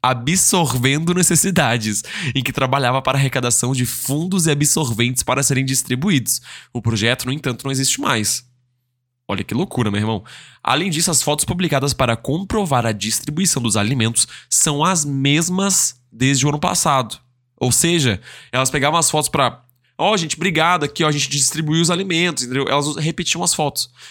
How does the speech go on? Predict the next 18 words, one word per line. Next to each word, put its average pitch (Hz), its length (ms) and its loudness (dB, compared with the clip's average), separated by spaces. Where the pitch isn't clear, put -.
Uma 160 140 2
das 160 180 0
poucas 175 380 0
fotos 147 240 -2
em 147 40 -6
que 151 100 -2
é 143 40 -2
mostrada 131 400 -2
a 127 40 -2
entrega 123 300 -2
das 104 300 -2
marmitas 98 540 -4
acontece 123 600 -2
em 175 160 -4
frente 123 520 -4
ao 131 160 2
restaurante 135 800 2
Pomodori, 151 1120 2